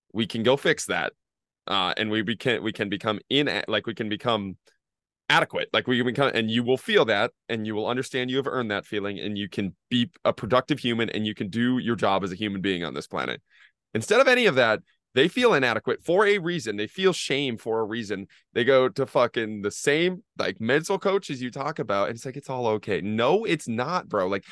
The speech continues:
these are evolutionary feelings we've had instilled in us for so long to get us, like, we know how to get out of those things, and now we're culturally being brainwashed out of them.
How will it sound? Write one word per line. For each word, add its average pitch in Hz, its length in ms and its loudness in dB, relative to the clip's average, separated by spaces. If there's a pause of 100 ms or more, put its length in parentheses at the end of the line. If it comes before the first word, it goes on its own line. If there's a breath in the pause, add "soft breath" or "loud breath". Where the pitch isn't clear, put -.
(120 loud breath)
these 180 200 -4
are 233 180 -2
evolutionary 208 840 2
feelings 135 560 -6
we've 127 160 -6
had 139 220 0
instilled 151 520 -2
in 104 120 -2
us 101 200 -4 (240 soft breath)
for 120 120 -8
so 165 340 0
long 139 320 -2
to 113 140 -14
get 175 200 -2
us, 170 220 -2
like, 123 180 -2
we 135 140 -6
know 147 280 -2
how 180 120 -6
to 160 80 -2
get 120 160 -4
out 117 160 -2
of 151 80 -4
those 98 220 -6
things, 101 280 -10 (300 loud breath)
and 123 100 0
now 135 140 4
we're 143 200 6
culturally 180 580 0
being 135 260 -2
brainwashed 110 640 -2
out 123 160 2
of 101 80 -4
them. 98 160 -6